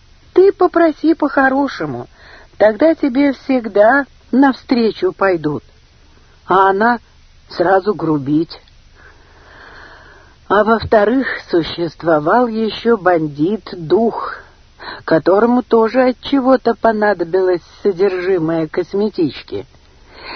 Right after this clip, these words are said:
И если Надежда отдаст ее девице,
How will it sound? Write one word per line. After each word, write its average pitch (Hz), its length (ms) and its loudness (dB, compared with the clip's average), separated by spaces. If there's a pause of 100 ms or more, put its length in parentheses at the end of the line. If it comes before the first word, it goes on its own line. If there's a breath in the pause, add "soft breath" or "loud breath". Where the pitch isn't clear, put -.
(120 loud breath)
И 349 60 0
если 254 500 2
Надежда 214 720 -2
отдаст 170 680 -2
ее 143 400 -2
девице, 156 680 -4